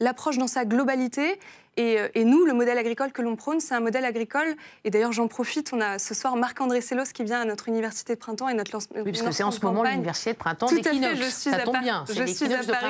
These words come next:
Speaker 2: printemps.
Speaker 1: pour le, pour l'université, pour l'Equinox. Et donc, du coup, on a Marc-André Sellos qui, lui, est un, un scientifique du Muséum d'histoire naturelle, un biologiste spécialisé dans les sols. Et lui, il nous dit qu'on peut faire une agriculture vivante, euh, une agriculture rémunératrice,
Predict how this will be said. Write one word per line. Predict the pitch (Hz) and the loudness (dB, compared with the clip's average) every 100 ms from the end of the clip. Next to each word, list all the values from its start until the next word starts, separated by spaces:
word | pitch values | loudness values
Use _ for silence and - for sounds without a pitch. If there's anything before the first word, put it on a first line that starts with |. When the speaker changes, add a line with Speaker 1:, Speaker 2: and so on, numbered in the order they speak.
| 285 | -4
Speaker 2:
printemps. | 170 | -4
Speaker 1:
pour | 233 | -2
le, | 220 202 190 - | 0 0 -2 -4
pour | 214 | -2
l'université, | 220 220 220 208 - 220 254 247 190 - - _ - | 0 0 -2 -4 -10 -4 0 0 -2 -10 -20 _ -2
pour | 196 | 0
l'Equinox. | 208 220 208 214 233 - 254 | 2 0 -2 0 0 0 -2
Et | |
donc, | 208 208 | 0 0
du | 196 | -2
coup, | 277 | -2
on | |
a | 226 | 0
Marc-André | 208 240 254 233 226 | 0 -2 -2 -2 0
Sellos | 240 294 302 | 0 -2 -4
qui, | 226 208 | 0 0
lui, | 233 | 0
est | 233 208 | -2 -4
un, | 185 - - - _ - | -8 -12 -20 -20 _ -8
un | 190 180 | -6 -4
scientifique | 175 - 226 - 285 | -4 -2 -2 0 0
du | 240 | 4
Muséum | 226 214 220 | 4 4 0
d'histoire | 208 220 208 | -2 -4 -4
naturelle, | 196 - 214 302 | -4 -4 -2 -2
un | 240 | 0
biologiste | 185 226 220 208 302 - | 0 2 0 0 -4 -4
spécialisé | 220 - 214 240 | -6 -2 0 0
dans | 226 | 0
les | 196 | -2
sols. | - 294 330 - - - | 0 -2 -2 -10 -18 0
Et | 220 | 4
lui, | 262 | 6
il | 311 | 6
nous | 254 | 4
dit | 254 | 2
qu'on | - 233 | 0 -4
peut | - 320 | -2 -4
faire | - 311 302 - _ | 0 -2 -4 -16 _
une | 240 233 | 0 0
agriculture | 233 233 226 202 269 233 | 0 -2 -4 -4 -2 -2
vivante, | 190 240 240 269 381 - - - _ 220 | 0 0 2 2 0 -4 -14 -20 _ -4
euh, | 202 | -2
une | - 220 | 2 2
agriculture | 226 220 226 - 233 | 2 -2 -4 -4 -4
rémunératrice, | 196 302 285 254 226 - 277 359 | 0 2 2 2 -2 -4 -2 -2